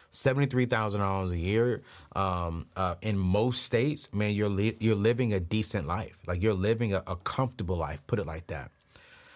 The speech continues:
But here's what I have found out,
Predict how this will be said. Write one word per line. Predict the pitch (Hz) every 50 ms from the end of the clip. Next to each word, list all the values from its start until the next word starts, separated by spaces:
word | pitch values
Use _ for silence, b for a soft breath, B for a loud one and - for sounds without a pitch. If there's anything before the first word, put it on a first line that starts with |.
| B B B B B B
But | - 120 110 - - _ - _ _ _ - _ -
here's | - - 156 185 180 -
what | 131 113
I | 98
have | 90 - 123 135 143 131 123
found | - 98 82 76 71 -
out, | - - -